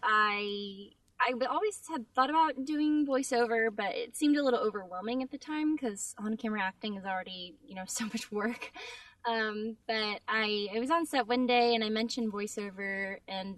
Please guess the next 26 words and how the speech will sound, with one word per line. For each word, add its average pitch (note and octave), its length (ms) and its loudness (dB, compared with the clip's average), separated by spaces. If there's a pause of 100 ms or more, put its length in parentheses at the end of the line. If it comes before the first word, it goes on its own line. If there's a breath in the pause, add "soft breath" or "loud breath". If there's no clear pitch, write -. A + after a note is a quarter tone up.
(140)
the G3+ 120 -2
D G#3 180 -2
P A3+ 180 -4
on G3+ 160 -2
set F3+ 220 0
was F#3 140 -6
like, F#3+ 200 -6
"Oh, G#4 200 -2
my E4 100 -2
mom's D4+ 260 0
a B3+ 60 -4
coach. - 720 -4 (100)
Um, F#3+ 480 -2
should A3+ 200 -4
I G3 140 2
give G3 180 -6
you G3+ 100 -2
her G3 100 -4
number?" E3+ 240 -8
And F#3+ 180 -2
I F3 100 -6
was E3+ 200 -10
like, E3+ 200 -8 (280)
"Yeah, A#3+ 120 0
sure, A4+ 240 -6 (160)
whatever." A#3+ 340 0